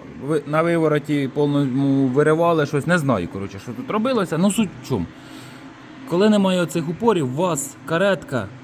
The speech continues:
заходить за той угол, е, що воно не закриває її,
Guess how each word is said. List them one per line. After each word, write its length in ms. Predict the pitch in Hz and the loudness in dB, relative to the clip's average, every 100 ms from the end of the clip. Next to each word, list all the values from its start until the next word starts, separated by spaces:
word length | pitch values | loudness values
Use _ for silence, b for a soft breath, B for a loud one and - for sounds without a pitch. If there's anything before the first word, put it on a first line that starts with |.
| - | -12
заходить 760 | 117 151 156 202 185 147 131 113 - - - - - - - - - | -2 0 2 2 2 2 0 -2 -14 -20 -18 -18 -18 -20 -20 -20 -10
за 200 | 120 151 | 0 2
той 200 | 151 190 | 2 2
угол, 400 | 220 220 180 127 - - - - - | 4 4 4 0 -4 -14 -16 -14 -4
е, 540 | 127 131 131 131 127 127 | 0 2 2 4 4 2
що 500 | - 170 185 175 139 | 0 2 4 4 2
воно 460 | 123 165 180 170 151 - 123 | 2 2 4 2 2 -4 -2
не 200 | 170 170 | 0 2
закриває 540 | 180 185 226 277 233 | 2 2 0 2 2
її, 400 | 165 135 123 107 | 2 2 2 0